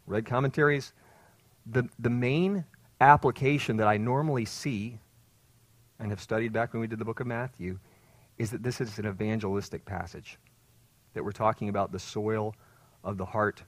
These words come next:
of a person who has not yet come to Christ. And I, that is totally valid. I think it's accurate. I also think it's incomplete. So we're gonna deal with this first with the unsaved person,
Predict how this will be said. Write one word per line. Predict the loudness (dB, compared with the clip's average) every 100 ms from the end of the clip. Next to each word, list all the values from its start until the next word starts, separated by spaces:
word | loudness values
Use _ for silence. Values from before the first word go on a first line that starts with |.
| _
of | -8
a | -8
person | -6 -6 -4
who | -6 -4
has | -6 -6
not | -8 -6
yet | -10
come | -8 -8
to |
Christ. | -6 -6 -8 -14 -20 _ -20 _ _ -20 _ _ _ _ _ _ -20 _ _ _ _ _ -12
And | 0 0
I, | 0
that | -2 -4
is | -4
totally | -4 -2 -2
valid. | 0 0 0 -6 -18 _ _ _ -20 _ _ _ _ _
I | -4
think | -2 -2
it's | -4 0
accurate. | 2 2 0 -14 -14 _ _ _ _ _ _ -2
I |
also | -2
think | -2 -4
it's | -4
incomplete. | -6 -4 -6 -4 -6 -6 -14 _ _ _ _ _ _ _ _ _ -20 -14
So | 0 4
we're | 6
gonna | 6
deal | 8 8
with | 8
this | 6 2 0
first | -12 2 8 8 6 -8 -18 -20 -20 _ _ _ _ -2
with | 0
the | 0 4
unsaved | 6 6 6 6 4
person, | -4 -4 -4 -10